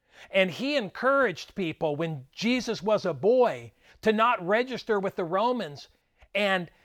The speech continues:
anybody who registered with the Romans, if you were a Jew, Judas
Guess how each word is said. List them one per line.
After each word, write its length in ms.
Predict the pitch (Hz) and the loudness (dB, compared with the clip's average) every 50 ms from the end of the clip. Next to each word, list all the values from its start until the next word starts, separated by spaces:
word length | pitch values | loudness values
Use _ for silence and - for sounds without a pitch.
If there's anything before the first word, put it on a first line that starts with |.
| _ _ _ | _ _ _
anybody 480 | - 220 240 269 269 196 233 226 226 226 | -2 0 0 0 0 2 2 4 4 4
who 120 | 175 202 | 2 2
registered 640 | 196 165 180 208 240 254 262 220 - - 233 208 190 170 | 0 2 4 2 2 2 0 -4 -4 -2 -2 -2 0 -2
with 120 | 190 - | -2 -2
the 80 | - 196 | -2 -2
Romans, 440 | 160 170 196 226 254 262 214 160 180 | 0 0 0 0 0 -2 -4 -4 -6
if 140 | 156 - 170 | -8 -8 -6
you 160 | 196 226 247 | -4 -4 -2
were 140 | 233 208 190 | -2 -2 -2
a 80 | 180 | -2
Jew, 420 | 156 120 135 180 214 240 240 226 170 | -4 -6 -8 -6 -4 -4 -4 -4 -6
Judas 680 | 127 - 156 170 208 247 262 254 240 202 - - - | -8 -8 -8 -6 -4 -4 -2 -2 -2 -4 -4 -8 -14